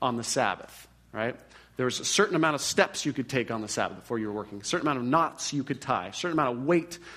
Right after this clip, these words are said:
that you could carry before you broke Sabbath. And so they added all of this stuff around Sabbath that became this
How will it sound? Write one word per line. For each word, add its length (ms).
that 160
you 140
could 180
carry 220
before 260
you 140
broke 320
Sabbath. 440
And 80
so 100
they 140
added 340
all 300
of 80
this 140
stuff 360
around 460
Sabbath 340
that 200
became 460
this 280